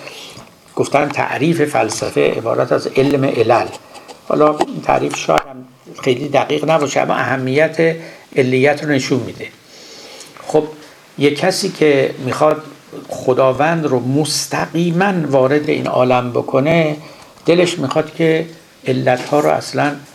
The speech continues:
از میان برداره. میگه: "از سبب سوزی سوفسطایی هم، از سبب سازی سرسودایی هم." سوفسطایی ها که خب همه چیز شکاک بودن،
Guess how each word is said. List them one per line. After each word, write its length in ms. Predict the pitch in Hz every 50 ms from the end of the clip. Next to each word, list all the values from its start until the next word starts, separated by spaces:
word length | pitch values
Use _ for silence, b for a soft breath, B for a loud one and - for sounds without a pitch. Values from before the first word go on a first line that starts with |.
| - - -
از 220 | 113 117 113 117
میان 380 | 107 117 123 135 139 143 139 131
برداره. 560 | 123 131 127 123 117 107 - - - - 104 110 113
میگه: 140 | 120 135 143
"از 140 | 139 135
سبب 400 | - - - 123 113 123 113 -
سوزی 500 | - - - - 123 120 117 120 151 151
سوفسطایی 880 | 147 - - - 135 123 - - 113 - - - - 117 120 - 135 139
هم، 120 | 135 120 117
از 120 | 113 110
سبب 380 | - - 120 110 110 113 110 -
سازی 420 | - - 113 117 113 110 135 147
سرسودایی 840 | 147 - - 127 117 110 - - - 113 110 110 113 117 - 123 123
هم." 120 | 113 110 110
سوفسطایی 640 | - 143 127 127 120 - - - - 120 120 120 123
ها 100 | 139 139
که 260 | 139 - 143 131 131 B B B B B B B B B B B B -
خب 140 | - 123 123 - - - - 117 110
همه 180 | 120 120 143 147
چیز 200 | 143 - 127 - - - - - -
شکاک 380 | - - 123 - - 127 110 -
بودن، 480 | - - 123 113 139 151 156 151 151